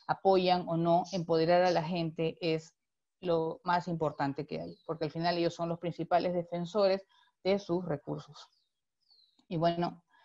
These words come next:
quiero, eh, siempre dando las gracias a todas las, este, las instituciones que nos han apoyado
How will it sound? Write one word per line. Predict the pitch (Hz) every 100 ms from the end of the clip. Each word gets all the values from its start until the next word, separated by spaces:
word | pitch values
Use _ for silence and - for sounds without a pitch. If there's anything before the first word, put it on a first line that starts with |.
| _ _ _ _
quiero, | - 165 170 - - _ -
eh, | 180 170 165 - -
siempre | - 185 185
dando | 180 175
las | 165
gracias | 170 202 202 185 190
a | 165 -
todas | 202 208 202 208
las, | 196 170 165 170 160 170
este, | 151 151 151 - 156 151 175
las | 143
instituciones | 151 165 156 - 170 170
que | - 170
nos | 160
han | 170
apoyado | 170 170 151 165 165 165 -